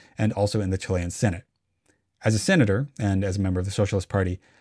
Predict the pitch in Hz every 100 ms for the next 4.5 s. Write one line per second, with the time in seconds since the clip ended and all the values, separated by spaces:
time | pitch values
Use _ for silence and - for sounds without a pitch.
0 | _ 107 113 117 113 104 - 110 98 110
1 | 101 - 113 107 117 107 101 95 107 131
2 | 127 113 107 - 107 104 - 117 107 104
3 | 101 - 107 110 107 - 90 151 143 -
4 | 95 - 95 -